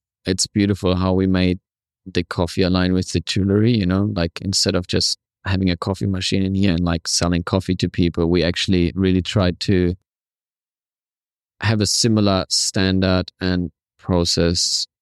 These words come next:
we have with the jewelry also for the coffee, because the jewelry is very unique, right? Like, with the gemstones or, um, how we produce it, the silver, like, it's, it's so much behind that, so much intention. We did the same with the coffee, which,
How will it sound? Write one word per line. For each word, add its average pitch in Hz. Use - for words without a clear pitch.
we 95
have 90
with 90
the 95
jewelry 92
also 85
for -
the 85
coffee, 85
because 87
the 113
jewelry 113
is 95
very 90
unique, 90
right? 95
Like, 87
with 90
the 85
gemstones 95
or, 85
um, 90
how 92
we 92
produce 104
it, 95
the -
silver, 92
like, 90
it's, -
it's 107
so 101
much 92
behind 92
that, 87
so -
much 90
intention. 95
We 92
did 90
the -
same 90
with 90
the -
coffee, 101
which, 87